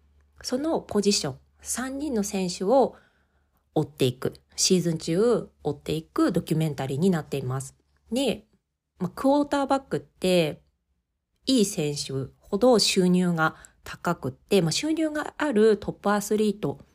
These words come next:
のやる体だったりメンタルのメンテナンス方法っていうのがすごく私は興味があるので、もうそういったドキュメンタリーの中で見れるのがすごく面白いん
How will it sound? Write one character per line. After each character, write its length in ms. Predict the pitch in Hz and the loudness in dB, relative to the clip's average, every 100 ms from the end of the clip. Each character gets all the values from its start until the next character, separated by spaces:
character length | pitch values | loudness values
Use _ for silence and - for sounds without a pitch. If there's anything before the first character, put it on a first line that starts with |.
| _ _ _ - | _ _ _ -12
の 380 | 285 320 220 - _ _ - | -4 -2 -2 -4 _ _ -2
や 200 | 180 180 | 0 2
る 380 | 226 190 - _ _ _ _ - | 4 2 -2 _ _ _ _ -14
体 420 | - 202 214 220 | -6 -2 2 4
だ 120 | 220 | 2
っ 100 | 220 | 0
た 100 | 151 | -4
り 80 | 143 | -2
メ 180 | 160 240 | 0 0
ン 100 | 214 | -2
タ 120 | 151 | -4
ル 100 | 143 | -2
の 240 | 156 175 | 0 2
メ 160 | 143 160 | 2 0
ン 80 | 196 | 2
テ 100 | 202 | 4
ナ 180 | 196 196 | 4 2
ン 40 | |
ス 140 | 196 185 | 0 -2
方 220 | 190 180 | 0 0
法 240 | 175 151 | -2 -2
っ 80 | 135 | -4
て 120 | 143 | -6
い 40 | 135 | -4
う 80 | |
の 120 | 131 127 | -4 -4
が 200 | 156 147 | -4 -4
す 120 | - | -2
ご 100 | 214 | -2
く 100 | 185 | -2
私 260 | 143 143 156 | -6 -4 -6
は 100 | 139 | -4
興 200 | 180 151 | -4 -4
味 100 | 139 | -6
が 160 | 139 - | -10 -6
あ 100 | 147 | -6
る 100 | 131 | -4
の 140 | 131 | -4
で、 340 | 135 185 160 - _ _ | 0 2 2 -2 _ _
も 60 | 214 | -4
う 40 | |
そ 80 | 214 | -2
う 40 | 254 | 0
い 20 | |
っ 20 | |
た 60 | 226 | 0
ド 120 | 220 | 0
キ 100 | 226 | 0
ュ 40 | |
メ 100 | 233 | -2
ン 60 | 220 | -2
タ 100 | 147 | -4
リ 80 | 139 | -4
ー 40 | |
の 60 | 135 | -6
中 220 | 131 135 | -6 -6
で 80 | 131 | -4
見 160 | 135 | -4
れ 100 | 135 | -4
る 120 | 131 | -6
の 100 | 127 | -6
が 100 | 127 | -6
す 100 | 131 | -8
ご 100 | - | -8
く 160 | - - | -10 -6
面 160 | 151 160 | -4 -2
白 240 | 170 151 | -2 -2
い 60 | |
ん 80 | 127 | -4